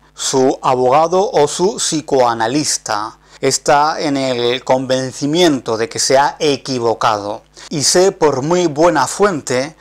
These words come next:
y a través de un compañero de la cadena, que Hugo Sierra ha comentado que a pesar de que él no ha dado el sí todavía definitivo,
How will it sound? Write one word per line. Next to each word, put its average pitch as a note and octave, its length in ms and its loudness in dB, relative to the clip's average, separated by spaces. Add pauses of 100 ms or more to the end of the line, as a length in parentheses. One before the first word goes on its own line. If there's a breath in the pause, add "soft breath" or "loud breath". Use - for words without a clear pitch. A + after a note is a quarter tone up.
y A#2 60 -4
a A2+ 60 -2
través B2+ 580 2
de A#2+ 120 0
un A#2+ 480 -2
compañero A2+ 800 -2
de G#2 200 -4
la D3+ 160 2
cadena, C3 540 -2 (100)
que C3+ 100 2
Hugo E3 320 4
Sierra B2 640 2 (180)
ha B2+ 300 2
comentado C#3+ 640 0
que C#3 60 0
a B2 80 0
pesar C3 600 0
de A#2 160 -2
que B2+ 320 2
él C3+ 160 2
no C3 280 2
ha B2+ 60 0
dado C3+ 440 2
el B2+ 260 -2
sí E3+ 300 -2
todavía C#3 560 2
definitivo, B2+ 920 -2